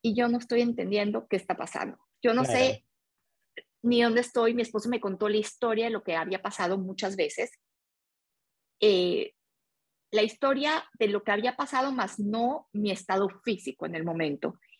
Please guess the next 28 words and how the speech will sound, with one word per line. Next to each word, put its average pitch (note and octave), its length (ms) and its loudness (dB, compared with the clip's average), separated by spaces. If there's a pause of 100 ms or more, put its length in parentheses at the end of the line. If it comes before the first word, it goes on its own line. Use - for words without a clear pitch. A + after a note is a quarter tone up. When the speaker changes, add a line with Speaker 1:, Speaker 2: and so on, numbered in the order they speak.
(320)
Speaker 1:
Eh, G3+ 440 4 (240)
pasó A3+ 240 2
una B3+ 180 0
parte A#3+ 260 0
muy A3+ 220 2
difícil G#3+ 560 -4
donde F3+ 440 -4
él G#3 260 2
se G3+ 160 -4
vio, G3 360 0 (120)
pues, - 300 -4 (160)
él A3+ 120 2
me A#3 100 0
tenía F#3+ 260 -2
que - 80 -16
contar E3 500 -4 (340)
realmente G3+ 680 2
que E3+ 200 2
ya F3+ 240 0
yo G3 140 0
no F#3+ 160 -6
tenía F#3 300 -6
ciertas F3 320 -4
partes D#3+ 280 -4
de D#3+ 60 -4
mi C#3+ 120 -8
cuerpo. - 420 0 (1000)
Y A3+ 480 4